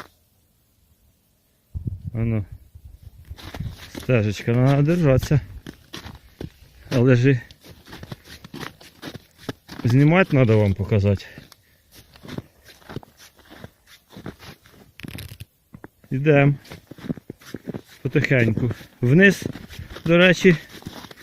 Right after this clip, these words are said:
складніше йти, чим, чим вверх. Ну, це прикол, звісно, тут ця проволока. Спеціально, навірно, да, щоб хто-то улетів туди вниз.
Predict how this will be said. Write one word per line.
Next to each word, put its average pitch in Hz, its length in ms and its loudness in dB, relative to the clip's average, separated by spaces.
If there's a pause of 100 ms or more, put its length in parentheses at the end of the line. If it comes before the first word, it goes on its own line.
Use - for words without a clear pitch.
(140)
складніше 165 840 6
йти, 107 340 4 (960)
чим, 127 320 -2 (360)
чим 120 300 0
вверх. 104 280 2 (1120)
Ну, 104 60 -8
це 139 100 -2
прикол, 156 520 2
звісно, 107 380 -4
тут - 240 -10
ця 113 100 -6
проволока. 151 580 0 (720)
Спеціально, 131 600 2
навірно, 107 420 0
да, 120 180 -2
щоб 127 180 -6 (1600)
хто-то 120 440 -4 (2750)
улетів 143 480 6
туди 120 240 2
вниз. 113 540 2